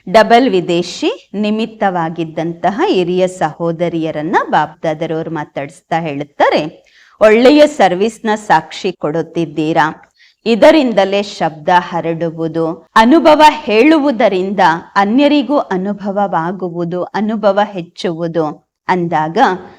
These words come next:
ಬಾಬ್ದಾದರವರು ಖುಷಿಯಾಗಿದ್ದಾರೆ. ಫಾರಿನ್ನ ಸೇವೆಯಲ್ಲಿ ನಿಮಿತ್ತರಾಗಿರುವಂತಹವರು ಒಳ್ಳೆಯ ಉಮಂಗ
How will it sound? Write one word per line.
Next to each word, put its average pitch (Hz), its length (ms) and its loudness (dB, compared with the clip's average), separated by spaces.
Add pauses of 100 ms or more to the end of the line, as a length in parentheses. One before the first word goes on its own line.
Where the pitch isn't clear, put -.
(180)
ಬಾಬ್ದಾದರವರು 208 1040 2
ಖುಷಿಯಾಗಿದ್ದಾರೆ. 156 1300 -4 (320)
ಫಾರಿನ್ನ 302 540 8
ಸೇವೆಯಲ್ಲಿ 226 760 -2
ನಿಮಿತ್ತರಾಗಿರುವಂತಹವರು 175 1900 -4 (200)
ಒಳ್ಳೆಯ 320 420 6
ಉಮಂಗ 233 440 2